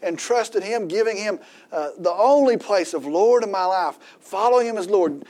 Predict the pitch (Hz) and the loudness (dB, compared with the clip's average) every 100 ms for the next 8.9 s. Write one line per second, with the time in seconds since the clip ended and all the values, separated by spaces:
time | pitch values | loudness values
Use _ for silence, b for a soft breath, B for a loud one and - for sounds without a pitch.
0 | B - - 247 269 277 277 214 214 180 | B -12 -8 -2 0 0 -2 -2 -4 -4
1 | 185 185 185 175 - 175 147 143 127 - | -4 0 0 -2 -2 0 0 -2 -2 -8
2 | 104 _ _ b b b b b b _ | -20 _ _ b b b b b b _
3 | _ _ _ _ - - - 156 269 277 | _ _ _ _ -20 -14 -4 2 4 4
4 | 269 262 269 262 269 240 247 247 - 247 | 2 2 2 2 0 2 0 0 -4 -2
5 | 247 151 117 - - - _ b b b | -2 -4 -12 -14 -20 -20 _ b b b
6 | b b _ 131 175 180 170 208 214 185 | b b _ -6 -2 0 0 2 2 2
7 | 214 226 220 220 208 226 220 180 180 170 | 4 4 4 0 4 4 2 -4 0 0
8 | 226 214 185 180 175 160 170 196 | 0 -2 -4 -2 -4 -2 -4 -6